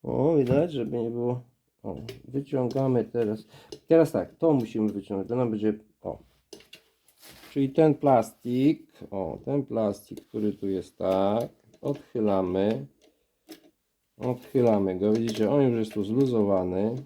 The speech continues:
Żadna filozofia tak naprawdę. Żadna filozofia.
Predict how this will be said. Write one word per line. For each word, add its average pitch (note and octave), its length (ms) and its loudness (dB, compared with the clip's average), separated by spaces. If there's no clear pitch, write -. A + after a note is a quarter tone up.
Żadna C3+ 480 2
filozofia G2+ 640 -2
tak - 200 -14
naprawdę. - 500 -10
Żadna A#2+ 380 2
filozofia. G2 680 -4